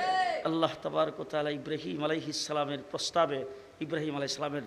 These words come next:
দোয়ায় যেই সিলেবাস আল্লাহ পাক আমাদেরকে দিয়েছেন, এই সিলেবাস পড়াইবার জন্যে নবাবগঞ্জ থেকে এই হুজুর আসছে, আপনাদের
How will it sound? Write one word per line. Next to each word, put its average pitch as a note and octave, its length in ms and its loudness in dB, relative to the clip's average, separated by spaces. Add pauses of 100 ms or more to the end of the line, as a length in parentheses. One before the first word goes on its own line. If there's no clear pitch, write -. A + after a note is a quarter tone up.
(100)
দোয়ায় D3 380 4 (340)
যেই F3+ 220 6
সিলেবাস F#3 720 6
আল্লাহ E3 260 2
পাক D#3 240 4
আমাদেরকে D3+ 420 2
দিয়েছেন, C3+ 420 0 (420)
এই B3 300 10
সিলেবাস D#3+ 640 2
পড়াইবার C#3+ 420 0
জন্যে C3 360 -6 (380)
নবাবগঞ্জ F#3+ 800 2
থেকে G3 280 -2 (120)
এই E3 280 -4
হুজুর E3 240 -6 (120)
আসছে, C#3+ 400 -6 (360)
আপনাদের D#3+ 580 2